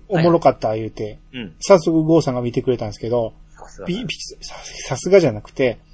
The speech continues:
Speaker 2: うん。
Speaker 1: ピチさんこそ見ろよ。
Speaker 2: <laughs>
Speaker 1: リスナーさんはよっぽど刺されば見てくれたらいいなとは思ってるんですけど、
Speaker 2: はい。
Speaker 1: ピチさんは、
Speaker 2: ええ。
Speaker 1: 勧めたからには話のネタになんねんから、あ、あれ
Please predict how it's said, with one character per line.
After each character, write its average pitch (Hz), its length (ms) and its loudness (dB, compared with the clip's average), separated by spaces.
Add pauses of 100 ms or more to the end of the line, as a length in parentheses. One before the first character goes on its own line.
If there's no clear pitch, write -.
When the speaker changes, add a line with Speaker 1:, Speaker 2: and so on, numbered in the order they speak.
(100)
Speaker 2:
う 98 40 -16
ん。 82 100 -16 (640)
Speaker 1:
ピ - 80 -8
チ 247 200 -2
さ 220 180 6
ん 208 80 0
こ 202 120 4
そ 165 120 2
見 139 200 6
ろ 147 120 6
よ。 107 160 -6 (220)
Speaker 2:
<laughs> - 1500 0
Speaker 1:
リ 202 140 2
ス 277 140 4
ナ 277 180 8
ー 254 40 4
さ 240 200 2
ん 226 100 -4
は 220 180 8
よ 180 140 8
っ - 20 -8
ぽ 208 140 4
ど 190 100 8
刺 190 180 4
さ 202 120 6
れ 170 80 6
ば 135 120 4
見 131 80 2
て 131 120 2
く 160 100 0
れ 147 80 4
た 135 100 4
ら 117 80 -2
い 120 80 -2
い 123 40 -2
な 127 120 2
と 120 100 -4
は 113 40 -2
思 117 120 -4
っ - 20 -8
て 127 100 -2
る 110 60 -2
ん - 20 -8
で - 40 -8
す - 40 -16
け 110 100 -8
ど、 113 340 -2
Speaker 2:
は 135 160 -8
い。 - 80 -10 (200)
Speaker 1:
ピ 277 140 4
チ - 140 -2
さ 160 200 6
ん 123 100 -2
は、 135 280 4 (320)
Speaker 2:
え 127 200 -6
え。 - 40 2
Speaker 1:
勧 240 360 2
め 320 120 6
た 175 140 6
か 147 120 2
ら 143 120 6
に 123 140 0
は 107 180 -4
話 220 420 2
の 208 80 4
ネ 196 160 4
タ 226 120 4
に 220 80 4
な 175 140 6
ん 131 80 6
ね 127 60 4
ん 117 80 -2
か 123 120 0
ら、 131 180 4 (200)
あ、 170 200 8
あ 165 60 8
れ 170 220 8